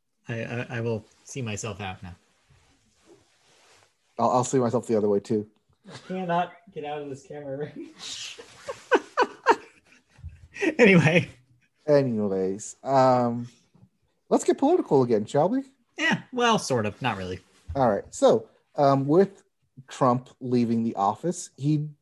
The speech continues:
Speaker 2: issued a wave of pardons, including
Speaker 1: Yeah.
Speaker 2: Lil Wayne, Kodak Black, and Roc Nation C E O Desiree Perez.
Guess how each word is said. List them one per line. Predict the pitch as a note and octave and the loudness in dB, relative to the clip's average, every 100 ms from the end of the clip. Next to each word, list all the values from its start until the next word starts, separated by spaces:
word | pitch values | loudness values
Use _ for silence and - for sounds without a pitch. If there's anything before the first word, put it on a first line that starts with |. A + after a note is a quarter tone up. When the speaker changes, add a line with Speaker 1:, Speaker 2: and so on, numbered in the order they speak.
| - | 0
Speaker 2:
issued | C#3+ - C3 C3 | 2 4 4 4
a | B2 | 4
wave | B2+ A#2 G#2+ A2 | 4 6 6 4
of | B2+ - | -4 -6
pardons, | - A#3+ A#3+ G2+ F#2+ G2 - _ _ _ _ _ _ _ _ _ | 2 4 4 0 -4 -12 -18 _ _ _ _ _ _ _ _ _
including | C3+ B2+ - D3 C#3+ C#3+ C3+ | -2 0 4 6 8 6 4
Speaker 1:
Yeah. | C3 _ _ _ _ _ _ | -2 _ _ _ _ _ _
Speaker 2:
Lil | C3 A#2 B2+ B2 | 2 6 8 8
Wayne, | A2+ A2+ F#3+ A#3+ - _ _ _ - - - - - | 6 2 0 -2 -8 _ _ _ -20 -14 -14 -14 -2
Kodak | B2 A2 A2+ - | 2 4 2 2
Black, | G#2+ A2+ - - _ - _ _ _ - | 2 2 0 -10 _ -20 _ _ _ -4
and | B2 A#2 - - | -2 -2 -4 -8
Roc | B2 D#3 A#3+ - | 2 2 2 -2
Nation | E3 G3 - G3 | -2 -2 0 -4
C | - - | -4 -6
E | C4 C4 A#3 | -6 -6 -4
O | F3 D3 E3+ - _ _ _ _ | -2 0 -2 -8 _ _ _ _
Desiree | - F3 G#3+ G#3 G#3 G#3 A3 G#3+ - - | 0 4 6 6 6 4 4 0 -10 0
Perez. | D3 C#3 B2+ G2+ F#2+ - | 2 4 2 -2 -10 -16